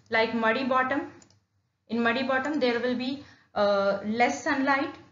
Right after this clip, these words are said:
penetrating in the benthic zone, and surface water will be having more sunlight, more oxygen content, oxygen content will be less in the bottom. So different kind of organism, they will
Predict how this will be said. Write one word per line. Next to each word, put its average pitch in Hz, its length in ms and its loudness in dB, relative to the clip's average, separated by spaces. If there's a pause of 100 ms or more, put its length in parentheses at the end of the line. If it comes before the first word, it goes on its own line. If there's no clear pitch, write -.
(140)
penetrating 254 680 0 (340)
in 240 140 2
the 240 60 2
benthic 226 480 -2
zone, 269 260 -2 (340)
and 233 220 -2
surface 247 420 2
water 240 280 0
will 247 160 -2
be 254 120 -4
having 233 320 0
more 233 220 0
sunlight, 262 600 -4 (200)
more 226 320 0
oxygen 269 520 -2
content, 254 520 -2
oxygen 240 460 -4
content 226 400 -4
will 226 140 0
be 208 140 -2
less 233 300 -2
in 269 140 -2
the 262 80 -4
bottom. 254 460 -2 (240)
So - 180 0
different 262 420 0
kind 254 220 2
of 247 160 0
organism, 226 720 -2
they 220 160 4
will 254 240 0